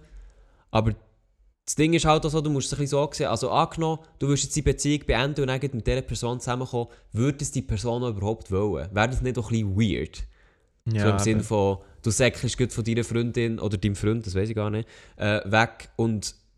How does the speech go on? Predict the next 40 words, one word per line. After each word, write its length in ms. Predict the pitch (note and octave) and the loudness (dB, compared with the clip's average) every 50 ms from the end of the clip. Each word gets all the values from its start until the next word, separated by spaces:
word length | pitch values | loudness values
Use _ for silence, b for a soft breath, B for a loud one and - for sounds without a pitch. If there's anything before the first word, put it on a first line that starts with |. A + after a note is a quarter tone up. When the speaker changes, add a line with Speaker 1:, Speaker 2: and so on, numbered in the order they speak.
| _ _ - | _ _ 0
Speaker 1:
dann 260 | A2 A2+ A2+ A2+ G#2 | 2 4 4 4 2
bist 120 | G2+ G#2+ A2 | 2 0 -2
du 40 | G#2+ | 0
jetzt 80 | - | 0
echt 200 | A2+ A2+ A2 - - | 0 0 2 0 -2
bei 60 | - | -2
dem, 140 | - G#2 - | -2 0 0
also 180 | G2+ G2 G#2 | 0 0 0
weißt 160 | A#2 B2 A#2+ - | 0 0 0 0
du, 40 | |
wie, 220 | B2 A#2+ A#2+ - - - _ _ - | 0 0 -2 -2 -6 -14 _ _ -6
vielleicht 240 | - C3 C3 B2 B2+ | -2 0 0 0 0
würde 200 | A#2+ A#2+ A2 - | 0 -2 0 0
der 220 | - A#2 A#2+ A#2+ A#2 | 0 0 2 2 0
oder 120 | G2+ G2+ | 0 -2
die 180 | F#2 - A#2 A#2+ | -2 0 0 0
das 100 | A2+ G#2+ | 0 -2
auch 100 | A#2 A2+ | -2 -2
gar 140 | - A2 A2 | 0 0 2
nicht 140 | A2 A2+ G#2 | 2 0 -2
so 100 | A2+ F#2+ | -2 -2
geil 240 | A2 G2+ G2+ A2 G#2+ | -2 0 0 0 0
finden, 320 | - A2 G#2 G2+ G#2 G2 | -2 -2 -2 -2 -2 -4
dass 140 | F2+ F#2 - | -4 -4 -4
du 60 | - G#2 | -4 -4
einfach 220 | G2+ F#2 F#2+ - | -4 -4 -6 -6
gut 140 | - G2 - | -8 -8 -6
so 80 | - G2+ | -6 -6
schnell 340 | F2+ G#2 G2 G2 G2+ G2 F2+ | -4 -4 -2 -2 -2 -2 -2
wegspringst, 720 | G2 G2 - - - - - - F2+ F#2 G2+ - - - b b b b b b b b b b b b - _ _ - | -2 -4 -4 -6 -8 -8 -6 -4 -4 -4 -4 -8 -10 -14 b b b b b b b b b b b b -20 _ _ -6
ähm, 240 | F#2 F#2 F#2 F#2 F#2 | -4 -4 -2 -2 -2
was 140 | F#2 F2+ | -2 -2
ja 60 | G#2 F#2 | -2 -2
vielleicht 240 | - G#2 G2 - - | -2 -2 -2 -2 -4
für 80 | - F2+ | -6 -4
die 140 | - G2+ G2 | -4 -4 -2
Person 300 | - G2 F2+ G2 F#2 F#2 | -2 -2 -2 -2 -2 -2
auch 100 | F#2+ F#2+ | -2 -2
nicht 260 | F#2+ F#2+ G2 F#2+ - | -2 -2 -4 -4 -4
so 100 | - A2 | -6 -6